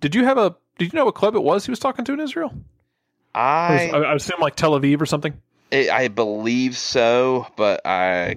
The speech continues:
Speaker 2: can't confirm that.
Speaker 1: Yeah, that's fair. Um, also, a nice reminder that last night, Orlando City just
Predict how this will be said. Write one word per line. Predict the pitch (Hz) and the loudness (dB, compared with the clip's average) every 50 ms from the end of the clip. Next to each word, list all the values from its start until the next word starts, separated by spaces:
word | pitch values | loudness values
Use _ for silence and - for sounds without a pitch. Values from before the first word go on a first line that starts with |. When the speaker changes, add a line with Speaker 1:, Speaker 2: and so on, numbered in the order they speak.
| - | -8
Speaker 2:
can't | - - 90 87 87 87 - - - - - - - | -8 -8 -6 -6 -6 -6 -8 -10 -16 -20 -20 -20 -14
confirm | - 98 85 - - 82 67 62 57 | -10 -10 -10 -10 -10 -12 -12 -10 -12
that. | 50 50 - - _ _ _ _ _ _ _ _ _ _ _ | -14 -16 -16 -18 _ _ _ _ _ _ _ _ _ _ _
Speaker 1:
Yeah, | - - - - - _ _ _ | -18 -16 -16 -16 -18 _ _ _
that's | - - - - - | -12 -12 -10 -12 -12
fair. | - - - - - - _ _ - - - - - - - - _ | -12 -10 -10 -10 -12 -14 _ _ -20 -20 -20 -20 -20 -20 -20 -14 _
Um, | - - 156 165 170 175 170 165 156 - - - - - _ - - | 0 0 2 2 2 0 -2 -6 -8 -8 -10 -12 -14 -18 _ -2 -2
also, | 160 170 - 240 214 220 | 0 2 2 2 2 2
a | 180 | 2
nice | 160 156 175 180 - | 2 2 0 2 0
reminder | 180 151 131 123 135 151 160 151 | -2 0 2 0 2 2 0 0
that | 135 123 117 - | 0 -2 -4 -4
last | - 113 110 117 113 - | -4 -2 -2 -2 -2 -2
night, | 127 120 131 139 143 - _ _ _ _ | -2 0 0 0 -2 -4 _ _ _ _
Orlando | - 120 117 123 131 131 131 135 131 | -4 -2 -2 0 -2 0 0 0 -2
City | 127 - - 139 127 131 131 | -2 -2 -2 -2 0 0 -2
just | 123 123 113 - | -2 -4 -6 -6